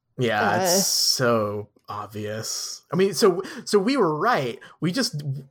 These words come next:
Speaker 1: we just had no idea how far they would take it. <laughs> Like,
Speaker 2: Yeah. Yeah.
Speaker 1: like, was not expecting them to address it in a trailer. Also was not expecting them to address it with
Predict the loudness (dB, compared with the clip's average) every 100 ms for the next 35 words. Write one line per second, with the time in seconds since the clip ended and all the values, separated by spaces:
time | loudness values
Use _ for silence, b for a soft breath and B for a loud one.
0 | -8 -4 -2 -2 -6 -2 -2 0 2 2
1 | 2 2 0 0 -2 -2 0 0 -2 -8
2 | -10 -10 -10 -10 -16 -18 _ _ _ _
3 | _ _ 0 2 2 2 0 -2 -6 _
4 | _ _ _ -2 0 0 -2 -4 -6 -12
5 | -20 B B B B B B _ _ _
6 | _ _ _ -6 2 4 4 2 0 -4
7 | -2 -2 0 -2 -2 -2 0 -2 -2 -4
8 | -4 -4 -2 2 2 2 0 -4 -8 B
9 | B 2 2 4 2 4 2 2 0 -2
10 | -2 -2 -4 -4 -2 -2 -2 -2 -2 -2
11 | -4 -4 -6